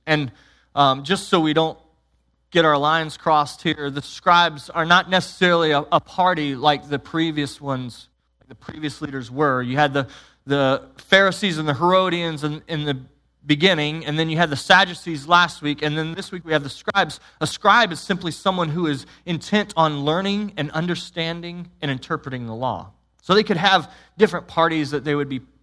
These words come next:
uh, part of. So this man, we don't know much about him, but he comes and he's asking Jesus the question.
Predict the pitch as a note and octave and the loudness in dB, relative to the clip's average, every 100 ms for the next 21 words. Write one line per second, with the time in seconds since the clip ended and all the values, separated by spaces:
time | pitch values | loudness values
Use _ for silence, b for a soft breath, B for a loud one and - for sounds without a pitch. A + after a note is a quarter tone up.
0 | _ C#3 A#2 A2+ - _ _ _ _ _ | _ -2 0 0 -4 _ _ _ _ _
1 | - F3 C3+ G#2+ A#2+ C#3 b b b b | 4 4 4 -2 -4 -8 b b b b
2 | b b b b - F3+ A#3+ - E3 F3 | b b b b 4 6 4 2 0 2
3 | F#3 F3+ G3+ G#3+ F3+ F3 F3 E3+ C#3 C#3+ | 2 2 2 4 4 4 2 0 4 6
4 | F3 F#3+ D#3+ D3 - A#3 G3 D#3 D#3+ D3+ | 6 2 -2 -2 4 4 4 -2 -6 -6
5 | - G3 G#3 G#3+ F3+ C#3+ F#3 D#3+ D3+ - | 2 2 2 -4 -4 -6 -8 -8 -12 -14
6 | - - B2 - _ | -10 -8 -8 -12 _